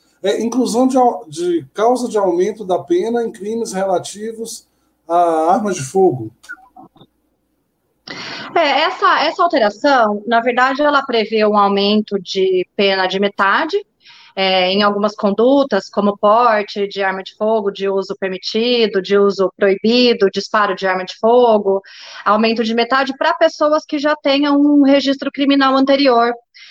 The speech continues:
Speaker 2: é, ou condenação transitada em julgada ou proferida por órgão colegiado.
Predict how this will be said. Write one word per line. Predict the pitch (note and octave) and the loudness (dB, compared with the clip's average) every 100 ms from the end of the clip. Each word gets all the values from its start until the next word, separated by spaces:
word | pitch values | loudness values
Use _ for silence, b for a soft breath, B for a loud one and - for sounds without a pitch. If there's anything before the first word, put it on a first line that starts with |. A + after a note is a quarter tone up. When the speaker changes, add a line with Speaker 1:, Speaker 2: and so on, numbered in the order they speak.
| B | B
Speaker 2:
é, | G#3+ A3 | 0 2
ou | A#3 | 2
condenação | A#3 B3+ B3 B3 B3 A3 | 0 -2 0 -2 -2 -4
transitada | A3+ A3+ B3 B3 | -4 -6 -4 -2
em | C#4 | -2
julgada | C4+ C4+ C#4 E4 F4+ D#4+ D4+ | -4 0 0 2 2 2 2
ou | D#4+ | 2
proferida | D#4+ D#4 D4+ C#4 C#4 - | 0 -6 -6 -8 -8 -4
por | C#4+ C4 | -2 0
órgão | A#3+ A#3+ B3+ | 0 0 -2
colegiado. | B3+ B3 A#3+ G#3 F3+ F3 F3 | -2 -2 -2 -2 -2 -2 -4